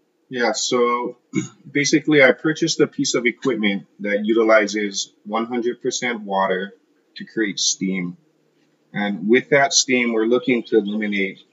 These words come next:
uh, the use of chemicals such as Roundup.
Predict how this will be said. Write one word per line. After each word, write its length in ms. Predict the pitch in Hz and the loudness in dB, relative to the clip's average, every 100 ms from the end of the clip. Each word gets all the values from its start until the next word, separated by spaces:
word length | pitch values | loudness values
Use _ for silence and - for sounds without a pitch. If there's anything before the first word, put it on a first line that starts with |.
| _ - 95 | _ -20 -12
uh, 120 | 95 | -6
the 120 | 95 | -4
use 300 | 98 117 - | 0 0 2
of 160 | 113 - | 0 -2
chemicals 760 | 113 101 98 104 101 92 - - | -6 -6 -6 -6 -4 -4 -6 -10
such 300 | - 95 - | -12 -10 -8
as 180 | 87 95 | -10 -8
Roundup. 680 | 98 95 98 101 101 98 | -10 -8 -10 -10 -12 -16